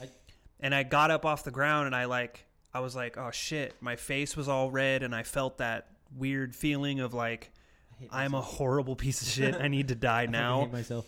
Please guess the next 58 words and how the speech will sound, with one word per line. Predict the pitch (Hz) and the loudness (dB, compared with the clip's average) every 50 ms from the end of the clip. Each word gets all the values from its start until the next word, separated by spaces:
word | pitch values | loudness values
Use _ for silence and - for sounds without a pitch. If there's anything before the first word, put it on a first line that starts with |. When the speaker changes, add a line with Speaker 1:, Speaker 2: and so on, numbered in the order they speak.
| - - - | -12 -10 -6
Speaker 2:
And | - 131 | -2 0
I'm, | 131 127 131 | 2 2 2
like, | 131 123 123 127 123 - - - _ - | 2 2 2 2 0 -4 -10 -12 _ -8
ten. | - - 117 110 113 117 123 131 139 131 - - - | -6 -6 -4 -4 -4 -4 -4 -6 -6 -8 -10 -14 -16
So | - - - 131 117 113 113 113 113 | -8 -4 -2 -2 0 -2 -2 -4 -4
this | 113 123 120 - | -6 -6 -6 -6
is | 135 123 | -6 -4
a | 127 | -4
weird | 120 117 123 123 120 117 113 | -4 -4 -4 -4 -4 -6 -6
feeling | - 123 120 123 120 | -6 -6 -6 -6 -6
for | 110 123 | -6 -8
a | 117 | -8
ten-year-old. | 110 - 123 117 117 123 123 127 131 131 - - - - - - - - - - - - - _ _ - | -6 -6 -6 -4 -4 -4 -2 -2 -4 -4 -6 -12 -20 -20 -20 -20 -20 -20 -20 -20 -20 -20 -20 _ _ -2
And | 135 131 | 0 2
then | 135 135 | 4 4
I | 135 | 4
was | 135 135 | 4 2
just | 147 135 - | 0 -2 0
like, | 151 143 139 139 - - - _ _ _ - | 2 2 0 0 -2 -8 -20 _ _ _ -6
"Oh, | - 185 202 202 202 | -2 0 0 2 2
my | 185 170 | 0 -2
shoulder." | 151 - 214 214 214 208 185 175 156 139 135 | -2 0 2 2 2 2 2 2 0 0 -2
And | 135 - 143 135 139 | -4 -4 -4 -2 0
then | 139 139 | 0 0
I | |
was | 139 135 | 0 0
like, | 143 160 170 - - - | -2 -2 -4 -2 -2 0
<laughs> | - - 311 226 - - 233 254 - | 2 2 2 4 2 0 0 -2 -4
"Fuck, | - 277 294 359 - | -2 -2 -2 -2 -2
my | - 277 | 0 0
shoulder | 294 - - 392 427 415 359 302 285 294 285 277 | 0 2 2 2 2 2 2 2 0 0 0 0
hurts | 254 240 226 - | 0 -2 -4 -6
and | 247 220 | -8 -6
Speaker 1:
Yeah. | - | -4
Speaker 2:
shit." | 262 240 233 220 - | -4 -4 -4 -4 -6
Speaker 1:
Oh, | - - - - 196 196 185 185 | -12 -20 -20 -18 -18 -18 -16 -18
that's | 185 - - | -16 -8 -4
Speaker 2:
And | 151 151 | 0 2
my | 147 139 | 2 2
Speaker 1:
the | 190 | 2
Speaker 2:
teacher | 165 170 165 165 165 | 2 0 2 2 0
Speaker 1:
reason. | 151 127 - | 0 0 0
Speaker 2:
totally | 147 147 143 139 135 | 0 0 0 0 -2
called | - 135 131 127 127 | -2 -2 -2 -2 -2
me | 120 117 | -4 -4
out | 117 120 123 | -2 -2 -2
on | 127 135 | 0 0
it, | 143 139 - | 0 0 -2
but | 123 120 | -2 -4
she, | - - - 139 | -4 -4 -2 -2
like, | 131 131 127 120 | 0 0 -2 -2
said | - - 151 143 | -2 -2 0 0
it | 143 160 - | 0 -2 -4
to | - 139 | -6 -6
me | 127 120 123 123 | -4 -4 -4 -4
silently. | - - - 117 120 123 127 123 127 135 131 | -4 -4 -4 -4 -4 -4 -6 -4 -4 -4 -4
She's | - - 131 123 | -4 -6 -4 -2
like, | 123 123 120 - | -2 -2 -4 -6